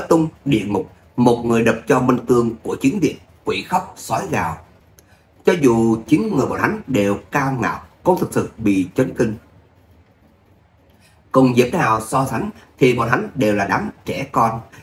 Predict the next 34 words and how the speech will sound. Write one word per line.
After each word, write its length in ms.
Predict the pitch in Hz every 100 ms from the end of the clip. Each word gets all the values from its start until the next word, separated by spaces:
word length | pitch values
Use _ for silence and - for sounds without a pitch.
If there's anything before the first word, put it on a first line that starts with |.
| _ -
Diệp 200 | 104 127
Thái 80 | 156
Hào 240 | 127 107 - -
làm 340 | 101 113 107
ra 200 | 120 120
những 120 | 139 208
chuyện 200 | - 82
đó, 240 | 90 - - - - _ _
tùy 140 | 135 127
tiện 160 | 120 - -
moi 240 | 151 143
ra 100 | 143
một 220 | 135 87 -
cái 240 | - - 208 - -
đều 300 | - 95 101 92
không 160 | 113
cách 240 | - 104 -
nào, 240 | 87 82 - -
vô 280 | 113 113 104 -
pháp 300 | 196 214 -
vô 180 | 117 110
thiên 180 | 110 -
hơn 180 | - 151
được 140 | 110 -
nữa. 220 | 78 - - - _ _ _ _ _ _ _ _ _ -
Vừa 200 | 123 131
đi 220 | 147 151
biển 220 | 123 104 156
Tu 100 | 135
La, 320 | 123 117 117 - -
thời 180 | 123 117
gian 280 | 139 139 101
nửa 140 | 90
năm, 220 | 87 113